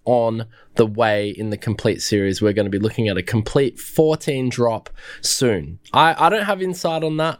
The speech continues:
I could be completely wrong, but I mean, look, that's not hard to predict, isn't it? Every year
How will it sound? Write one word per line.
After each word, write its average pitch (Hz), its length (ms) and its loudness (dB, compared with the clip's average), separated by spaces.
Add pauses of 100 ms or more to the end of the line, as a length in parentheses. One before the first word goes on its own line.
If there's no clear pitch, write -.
(140)
I 135 60 0
could 147 160 -2
be 131 100 -2
completely 123 480 0
wrong, 127 380 -2
but 156 240 0 (260)
I 139 100 4
mean, 139 340 -2
look, 87 520 -14
that's 160 300 4
not 160 160 2
hard 123 420 -4
to 123 80 -10
predict, 107 420 -2
isn't 104 220 0
it? 98 180 -2 (120)
Every 135 360 2
year 127 440 0